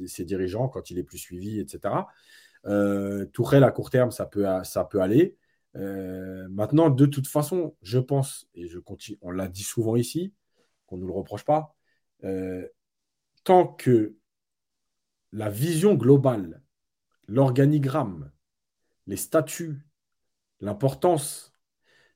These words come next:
des joueurs, euh, ne changera pas,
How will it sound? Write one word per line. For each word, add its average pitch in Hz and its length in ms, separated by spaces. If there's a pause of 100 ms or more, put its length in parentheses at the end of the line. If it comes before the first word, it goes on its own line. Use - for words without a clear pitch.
(120)
des 113 220
joueurs, 131 440 (220)
euh, 90 380 (1300)
ne 113 100
changera 120 480
pas, - 320